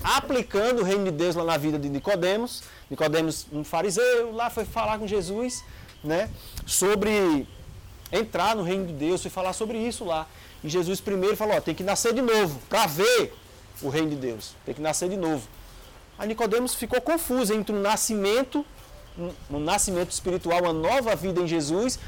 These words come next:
e um nascimento natural da barriga. Eu disse, "Como é que eu posso voltar pra barriga da minha mãe?" Né? Ele ficou confuso. Aí Jesus, não, que tem que nascer da água e do Espírito.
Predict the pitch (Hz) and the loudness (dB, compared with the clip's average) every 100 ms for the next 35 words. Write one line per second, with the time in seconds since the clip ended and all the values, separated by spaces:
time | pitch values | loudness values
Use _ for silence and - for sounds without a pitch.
0 | - 214 240 240 220 226 220 254 262 247 | -8 -2 2 4 4 4 2 0 2 0
1 | 277 220 202 226 247 226 202 214 - 359 | 2 4 4 4 2 2 0 -4 -4 -2
2 | 392 440 440 403 - 370 - - 240 269 | -2 -2 -2 -2 -4 -12 -16 -8 0 0
3 | 262 269 320 247 202 220 202 202 202 196 | 2 0 0 0 0 2 0 0 0 -2
4 | 220 269 - - - - - - - 156 | -2 -4 -10 -20 -20 -18 -20 -18 -6 0
5 | 190 220 170 196 226 240 262 - 254 269 | 0 -2 -6 0 0 2 0 0 0 2
6 | 170 - 143 156 151 175 220 - - - | 0 -4 -2 0 0 0 -2 -6 -14 -18
7 | - 170 185 156 151 143 156 196 202 175 | -12 -4 -4 -4 -6 -8 -6 0 0 0
8 | - 202 220 214 - - - - 160 175 | 0 4 2 0 -10 -20 -20 -4 0 4
9 | 170 220 214 214 208 - - - - 165 | 4 4 4 0 -4 -16 -20 -20 -8 -6
10 | 165 202 196 - - 208 202 - | 0 0 0 -2 -2 -2 -2 -6